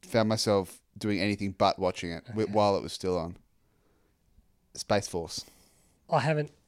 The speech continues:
Speaker 2: It's funny. Okay. Yep. I've watched a clip of it. I think it was a, it was just a clip, like a promo clip.
Speaker 1: Of, like, them in, like, a table and, like,
Speaker 2: Yeah.
Speaker 1: yeah. So that's, like, literally the only funny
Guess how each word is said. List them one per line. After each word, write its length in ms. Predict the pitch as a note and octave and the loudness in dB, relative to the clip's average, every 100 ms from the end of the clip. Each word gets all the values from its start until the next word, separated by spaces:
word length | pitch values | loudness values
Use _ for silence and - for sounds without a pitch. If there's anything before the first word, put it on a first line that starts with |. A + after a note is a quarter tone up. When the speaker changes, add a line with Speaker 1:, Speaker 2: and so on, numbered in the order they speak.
| _ _ _ E3+ - | _ _ _ -16 -14
Speaker 2:
It's 240 | - F#3+ - | -10 -10 -6
funny. 380 | D#3 C3 A2+ - | -4 -4 -6 -8
Okay. 360 | C3+ C#3+ A#2+ - _ _ _ _ _ _ - | -8 -6 -10 -12 _ _ _ _ _ _ -8
Yep. 300 | D3+ A#2+ - - - - | -6 -6 -12 -20 -10 -2
I've 460 | D#3 D3+ C#3 - _ | 0 0 -4 -10 _
watched 640 | D3+ D3 D3 - - - - _ - - - - _ _ _ _ _ _ _ - | -6 -4 -4 -6 -12 -12 -18 _ -20 -20 -20 -20 _ _ _ _ _ _ _ -16
a 60 | |
clip 560 | - - C#3+ C#3 B2+ - - _ _ _ _ _ _ _ _ _ _ - | -14 -10 -4 -2 -2 -6 -18 _ _ _ _ _ _ _ _ _ _ -6
of 140 | C3+ | -4
it. 120 | A#2+ | -4
I 60 | A2+ | -10
think 280 | - D#3 D3 | -8 -8 -6
it 20 | |
was 120 | C#3 | -6
a, 40 | B2+ | -8
it 160 | - | -8
was 120 | C#3 | -8
just 160 | C#3 - | -6 -8
a 40 | |
clip, 280 | - D3 B2+ | -8 -8 -4
like 120 | C3 | -4
a 40 | B2+ | -4
promo 360 | - B2+ A#2+ | -4 -4 -4
clip. 240 | A#2 A2 - _ - _ _ - | -8 -12 -14 _ -20 _ _ 0
Speaker 1:
Of, 260 | G#2+ F#2+ | 0 2
like, 240 | G2+ G2 F#2 | 0 0 0
them 180 | G2+ G2+ | 0 2
in, 100 | F#2+ | 0
like, 180 | F#2+ | 0
a 220 | G2+ F2+ E2 _ _ | 2 2 0 _ _
table 500 | - G#2 G2 G2+ B2 | -6 0 0 2 0
and, 100 | A2+ | 0
like, 160 | F#2 F#2 | -2 0
Speaker 2:
Yeah. 280 | C3+ A2+ A2 | 0 -2 -4
Speaker 1:
yeah. 300 | G2+ F2 D#2+ - | 0 0 0 -2
So 200 | - A2 | 2 6
that's, 220 | A#2 - | 6 6
like, 140 | A#2 | 4
literally 400 | G#2+ G#2+ - A2 | 4 -2 0 0
the 100 | A2 | 2
only 180 | G2 G2 | 2 0
funny 340 | F#2+ - F#2+ | -2 -4 -4